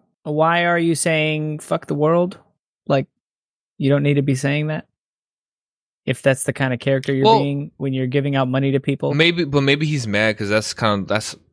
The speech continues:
Speaker 2: he's mad at the world 'cause she's maybe blaming the world because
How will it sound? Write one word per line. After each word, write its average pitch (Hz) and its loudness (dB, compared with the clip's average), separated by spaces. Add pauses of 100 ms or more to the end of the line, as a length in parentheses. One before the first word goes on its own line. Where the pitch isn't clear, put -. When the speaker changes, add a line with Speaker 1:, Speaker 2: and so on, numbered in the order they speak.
(360)
Speaker 2:
he's 110 -6
mad 113 2
at 107 -6
the 92 0
world 92 2
'cause 87 -4
she's 101 -8
maybe 101 0
blaming 104 2
the 90 0
world 85 -2
because 92 -4